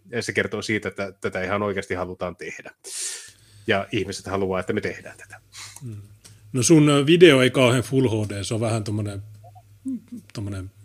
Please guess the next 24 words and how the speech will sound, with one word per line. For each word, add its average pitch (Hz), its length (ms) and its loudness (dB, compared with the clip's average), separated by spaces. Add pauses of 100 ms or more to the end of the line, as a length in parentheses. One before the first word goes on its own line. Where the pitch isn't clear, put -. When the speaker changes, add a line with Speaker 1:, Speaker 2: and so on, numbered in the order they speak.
(180)
Speaker 2:
hidas, 110 560 -4
ö, 104 240 -8
tahmea, 101 540 -6
mä 98 140 -14
en 101 80 -12
tiedä 98 220 -10
mistä 101 280 -10
se 104 120 -10
johtuu. 92 280 -14
Se - 120 -8
ei 107 60 -4
ainakaan 110 280 -2
meidän 117 320 0 (800)
päästä 101 320 -12
johdu. 107 300 -8 (840)
Ö, 127 200 0
joo, 156 300 8
tosiaan 143 600 2
se 160 220 -2
eka 165 360 6
ja 131 80 4
toka 160 340 4
jakso, 117 360 0
niin 110 340 -2